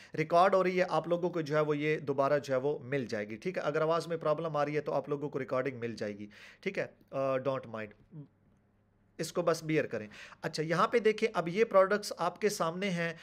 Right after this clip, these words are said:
इन प्रोडक्ट्स को क्या करना है, ठीक है। मैं कुछ सैंपल भी लेके आया हूँ। अब देखें, इसका जो है वो, अ, आप लोग रिव्यू देखें, ठीक है, इसका रिव्यू जो है वो देखें।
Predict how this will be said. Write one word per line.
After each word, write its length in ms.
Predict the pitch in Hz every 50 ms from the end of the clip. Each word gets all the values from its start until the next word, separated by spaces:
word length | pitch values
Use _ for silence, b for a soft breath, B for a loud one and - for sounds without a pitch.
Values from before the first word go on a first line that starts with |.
| B B B B B -
इन 180 | 196 220 220
प्रोडक्ट्स 400 | 208 208 196 190 196 196 196 -
को 160 | - - 180
क्या 220 | 175 180 165 156 151
करना 320 | - 131 120 123 123 120
है, 160 | 117 113 107 110 -
ठीक 160 | - 180 190
है। 60 | 185
मैं 120 | 175 180 175
कुछ 160 | 175 175 180
सैंपल 420 | - - 160 151 151 147 190 196
भी 120 | 170 190 190
लेके 260 | 180 180 175 180 180
आया 100 | 165 165
हूँ। 80 | 165 -
अब 120 | 180 175 185
देखें, 300 | 180 240 233 - - 202 208 -
इसका 300 | 269 - - - - 220
जो 160 | 190 170 180
है 80 | 175 175
वो, 260 | 170 170 175 180 170 B B B B B
अ, 40 |
आप 400 | 156 160 165 - - 160 170 175
लोग 160 | 180 170 156 139
रिव्यू 340 | 147 160 156 175 175 160
देखें, 320 | - 120 113 113 - 120 110 - - _ -
ठीक 180 | - 202 202
है, 80 | 185 165
इसका 300 | - 175 170 - - 190
रिव्यू 300 | 165 156 156 165 165 160
जो 160 | 156 131 135
है 80 | 139 135
वो 140 | 127 135 131
देखें। 300 | 110 113 107 - 110